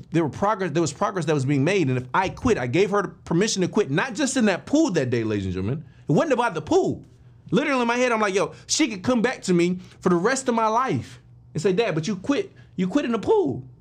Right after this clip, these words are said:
I was, <laughs> "No, no, I saw you quit. I saw you just said you had to put your nose in the water. You, you chickened out. You was, so you're afraid to put,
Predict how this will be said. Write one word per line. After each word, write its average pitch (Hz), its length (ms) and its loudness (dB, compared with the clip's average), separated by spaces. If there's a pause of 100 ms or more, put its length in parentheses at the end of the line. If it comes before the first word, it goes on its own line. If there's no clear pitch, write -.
(260)
I - 80 0
was, 359 160 -2 (220)
<laughs> - 220 -20
"No, 208 280 0
no, 185 120 2
I 180 100 0
saw 240 260 -2
you 190 200 -2
quit. 277 400 -2 (240)
I 202 60 0
saw 294 240 0
you 214 180 -2
just - 200 -4
said 240 180 -2
you 220 60 2
had 220 100 2
to 202 60 -2
put 240 180 -4
your 196 100 0
nose 240 280 0
in 185 80 0
the 175 40 2
water. 185 200 2
You, 175 240 -6
you 185 120 -4
chickened 403 360 -2 (100)
out. 175 180 -4
You 220 80 -2
was, 202 180 -4 (200)
so - 140 -2
you're 254 220 2
afraid 254 400 0
to 196 60 0
put, 220 360 -2